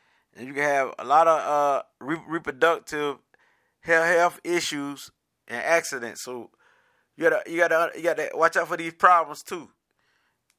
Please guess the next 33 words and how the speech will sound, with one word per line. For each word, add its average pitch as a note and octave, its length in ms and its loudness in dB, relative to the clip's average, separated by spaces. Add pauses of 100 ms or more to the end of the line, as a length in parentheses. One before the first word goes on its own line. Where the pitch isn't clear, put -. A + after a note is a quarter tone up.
(180)
'cause C3+ 120 -10
it's C#3 80 -16
part D3+ 220 2
of D3+ 40 -4
your D3+ 140 -4
vibration. E3+ 640 0 (920)
'Cause B2+ 160 -10
if C3 100 -12
you F3 100 -6
the E3 80 -2
master D#3+ 280 2
number D#3 200 -4
thirty, D3+ 220 4 (220)
thirty-three, D#3+ 640 2 (120)
you D3 160 0
are D3+ 140 6
the C#3 60 -6
super - 300 -8
conscious, - 600 0 (520)
the - 60 -20
super A#3 340 -4
awoke. C3 420 0 (460)
So C3+ 220 -10
with D#3+ 120 -6
it E3+ 100 -8
being D3+ 180 -8
said, C#3+ 440 -10 (1200)
as C3+ 180 -6
number C#3+ 180 -10
six, - 320 -8
the C#3+ 120 -8
nurturing D#3 520 0
one, C#3 300 -2